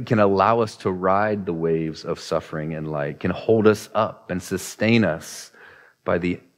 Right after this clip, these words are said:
immovable, steadfast love of God from which nothing can separate us.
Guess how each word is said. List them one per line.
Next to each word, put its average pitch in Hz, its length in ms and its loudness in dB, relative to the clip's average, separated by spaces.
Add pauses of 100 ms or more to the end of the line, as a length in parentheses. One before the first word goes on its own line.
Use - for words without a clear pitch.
immovable, 101 680 4
steadfast 92 840 0
love 80 380 0
of 85 180 -8
God 82 460 0
from 87 160 -2
which 87 240 -2
nothing 87 480 0
can 82 180 -6
separate 73 580 -2
us. - 400 -8